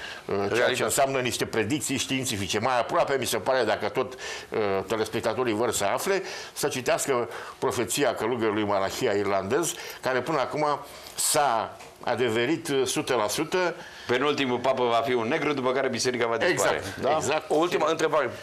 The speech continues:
Speaker 2: tot pentru domnul profesor. Ați vorbit, uh,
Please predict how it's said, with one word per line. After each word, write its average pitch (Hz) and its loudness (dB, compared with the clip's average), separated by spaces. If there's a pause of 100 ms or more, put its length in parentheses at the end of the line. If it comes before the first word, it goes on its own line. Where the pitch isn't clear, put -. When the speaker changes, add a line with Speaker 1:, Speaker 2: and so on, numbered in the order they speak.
Speaker 2:
tot 160 0
pentru 143 0
domnul 117 0 (480)
profesor. 127 -2
Ați 143 0
vorbit, 147 -2
uh, 175 2